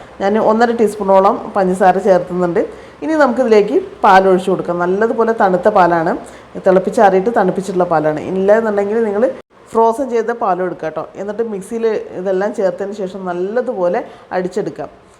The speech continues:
അപ്പോൾ ഇതെല്ലാം കൂടി മിക്സ് ആയിട്ട് വന്നു കഴിഞ്ഞാൽ നമ്മുടെ ഷേക്ക്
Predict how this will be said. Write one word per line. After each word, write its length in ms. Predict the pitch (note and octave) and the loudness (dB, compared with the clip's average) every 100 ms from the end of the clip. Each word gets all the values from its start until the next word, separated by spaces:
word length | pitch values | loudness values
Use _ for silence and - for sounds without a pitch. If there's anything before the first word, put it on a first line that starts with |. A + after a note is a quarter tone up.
| _ | _
അപ്പോൾ 120 | G3+ A3 | -6 -6
ഇതെല്ലാം 380 | A3+ A#3+ A#3 B3 B3+ | -2 -2 0 -2 -4
കൂടി 120 | A#3+ A#3 | -6 -6
മിക്സ് 220 | G3+ - | -8 -6
ആയിട്ട് 160 | A3+ A3 | -4 -4
വന്നു 160 | G3 G3+ | -6 -6
കഴിഞ്ഞാൽ 260 | F#3+ F#3 F#3+ F3 | -6 -6 -6 -8
നമ്മുടെ 240 | E3+ F#3+ - | -6 -8 -6
ഷേക്ക് 280 | G#3 F#3 | -6 -6